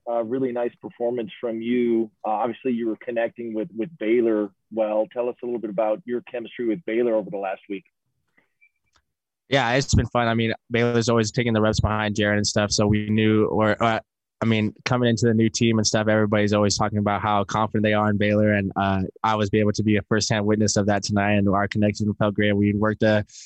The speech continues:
Speaker 2: we worked these routes during practice this week, and it was only perfect. I mean, <laughs> in,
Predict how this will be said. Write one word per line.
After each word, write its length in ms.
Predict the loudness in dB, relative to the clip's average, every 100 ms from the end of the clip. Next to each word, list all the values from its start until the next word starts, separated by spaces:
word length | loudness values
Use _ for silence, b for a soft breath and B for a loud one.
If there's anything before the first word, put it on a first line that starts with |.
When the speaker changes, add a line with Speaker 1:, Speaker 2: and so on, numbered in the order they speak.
| B B
Speaker 2:
we 80 | 2
worked 180 | 2 2
these 140 | 2
routes 240 | 2 0 0
during 340 | 2 2 0 -2
practice 340 | -2 0 -2
this 140 | -2 0
week, 260 | 0 0
and 220 | 0 0 2
it 60 |
was 140 | 2 2
only 180 | 2
perfect. 380 | 2 2 0 -2
I 60 | -2
mean, 200 | 0 0
<laughs> 80 |
in, 80 | 0